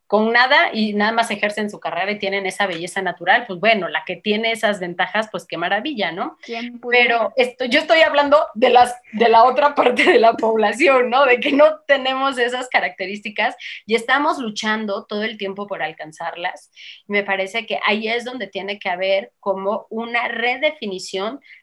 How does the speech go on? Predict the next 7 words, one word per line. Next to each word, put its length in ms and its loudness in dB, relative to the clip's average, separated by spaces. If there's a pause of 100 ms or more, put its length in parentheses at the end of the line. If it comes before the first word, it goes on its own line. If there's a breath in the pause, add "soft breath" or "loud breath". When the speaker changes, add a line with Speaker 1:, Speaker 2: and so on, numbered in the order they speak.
(100)
Speaker 1:
de 240 -6
que 120 -4
no 300 0
únicamente 760 -4
la 160 -2
belleza 680 -6
es 400 -8